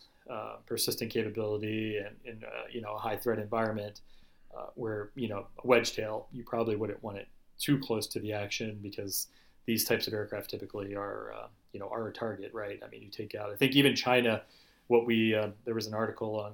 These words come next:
uh, some of the observations in terms of how China is operating. We've seen more of how the Air Force is, you know, how they're trying to get their concept of operations together and employ, um, employ their air power.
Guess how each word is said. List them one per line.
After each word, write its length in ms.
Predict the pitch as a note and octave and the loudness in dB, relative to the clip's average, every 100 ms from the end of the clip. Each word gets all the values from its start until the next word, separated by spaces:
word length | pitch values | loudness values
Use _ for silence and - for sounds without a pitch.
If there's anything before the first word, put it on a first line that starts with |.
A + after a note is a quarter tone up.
| A#2+ | -10
uh, 180 | A#2+ - _ - - | -12 -12 _ -16 -4
some 160 | B2+ | 2
of 60 | B2 | 6
the 80 | A2+ | 6
observations 640 | A2 - A2+ A2+ A#2 G#2+ | 6 2 0 2 0 -2
in 60 | G#2 | -4
terms 260 | - A2 G2+ | -6 -8 -6
of 80 | |
how 140 | G#2+ G#2 | -6 -2
China 300 | - F#3+ C#3+ | 4 6 6
is 180 | G2+ A2 | 4 2
operating. 400 | G#2 A2 G#2+ G#2 | 0 -2 -2 -4
We've 160 | G2 | 0
seen 240 | - A2+ G#2+ | 2 2 2
more 160 | A2 | 0
of 80 | G#2 | 2
how 140 | G#2 | -2
the 80 | G#2 | -2
Air 200 | A2+ A2+ | 0 -2
Force 360 | - A2 G#2+ G#2 | 0 0 0 -2
is, 180 | G2 - - _ _ | -4 -10 -16 _ _
you 80 | A2+ | -4
know, 120 | G#2+ | -2
how 140 | G#2 A2 | 2 0
they're 120 | G#2+ | 0
trying 180 | A#2 G#2+ | 0 0
to 60 | |
get 140 | A2 G#2+ | 0 0
their 200 | G#2+ G2+ | -2 -2
concept 340 | A2 A2 G#2 | -4 -6 -4
of 80 | G#2+ | -4
operations 540 | G#2+ A2 G#2+ - G2+ | -2 -4 -4 -4 -8
together 440 | - A2+ G#2 G#2+ G#2 | -6 -2 0 0 -2
and 100 | G2+ | -4
employ, 520 | G2 A2 G#2+ G#2 G2+ - _ - _ _ A#2 | -6 -2 0 0 -2 -8 _ -20 _ _ -6
um, 320 | A2 - - - | -4 -6 -10 -12
employ 300 | A2 - A2 | -2 2 4
their 140 | G#2 | 4
air 180 | C3 D#3+ | 8 8
power. 540 | B2 A2+ A2 A2+ A2 | 8 8 8 6 2